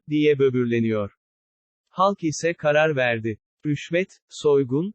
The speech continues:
kişi zengin etme, rantçı peydahlama, ağır vergi yükü, hayasız sömürü, torpil, hısım akraba partili kayırma istemiyor.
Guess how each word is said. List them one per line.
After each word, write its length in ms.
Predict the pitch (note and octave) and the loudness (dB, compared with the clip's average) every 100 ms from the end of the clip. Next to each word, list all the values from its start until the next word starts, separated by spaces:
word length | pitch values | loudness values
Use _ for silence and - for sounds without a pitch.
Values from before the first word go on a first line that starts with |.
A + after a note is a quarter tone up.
| _ | _
kişi 320 | - D3+ F#3 | -8 -4 -4
zengin 420 | C3+ C#3 C#3 D3+ | 0 0 0 0
etme, 500 | C3+ A2 - A2 D#3+ - - | -2 -2 -4 -6 -6 -10 -4
rantçı 420 | D#3 F#3 - D#3+ | -2 -2 -4 -8
peydahlama, 880 | - C#3+ D3 C3+ A#2+ A2+ G2+ A2+ D#3+ - | -2 -2 0 0 -2 -4 -4 -4 -6 -2
ağır 400 | C#3 E3 F#3 D#3 | 2 4 2 2
vergi 320 | C3 B2 A2+ | 0 0 -2
yükü, 440 | A2 G#2+ - F3 G3+ _ | -4 -4 -4 -4 -6 _
hayasız 640 | - D#3+ D#3 C#3 C#3+ C3+ - | -2 0 2 0 -6 -8 -4
sömürü, 420 | C3 A#2+ C#3 F3+ _ - | -2 0 -2 -4 _ 0
torpil, 500 | D#3 D3+ - F#3+ G3+ - | 4 4 2 -4 -4 -6
hısım 300 | D3+ - F3 | -6 -2 0
akraba 480 | D3 - C#3+ D#3 D#3 | 0 0 0 2 0
partili 400 | D3 C#3 - D#3 | 0 0 -2 -6
kayırma 460 | - C#3+ B2+ A#2+ A#2 | 0 2 2 0 -4
istemiyor. 680 | A2 - A#2+ A2+ G#2+ G2+ | -6 -6 -4 -2 -2 -4